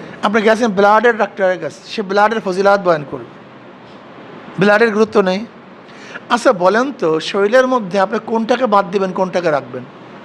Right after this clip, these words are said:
হ্যাঁ? আচ্ছা,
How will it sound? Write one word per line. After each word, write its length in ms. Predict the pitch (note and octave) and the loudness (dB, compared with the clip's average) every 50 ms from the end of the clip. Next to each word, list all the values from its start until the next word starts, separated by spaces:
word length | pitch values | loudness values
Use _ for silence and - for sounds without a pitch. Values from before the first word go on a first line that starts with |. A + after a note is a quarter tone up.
| - - - - - - - - - - - - - F#3+ G3 F#3 F#3 F3+ - - - - - - - - - | -20 -20 -18 -16 -16 -16 -16 -14 -14 -12 -12 -12 -10 -10 -10 -8 -8 -8 -8 -6 -6 -6 -8 -8 -8 -4 -2
হ্যাঁ? 280 | D#3+ F#3+ G3+ A3 B3+ C4 - - - - - - - - - - - - - - - - - - - - - | 0 2 2 0 0 -4 -8 -16 -18 -20 -18 -18 -16 -14 -14 -12 -12 -10 -10 -10 -10 -10 -10 -10 -8 -4 -4
আচ্ছা, 140 | A#3 C4 | -2 -2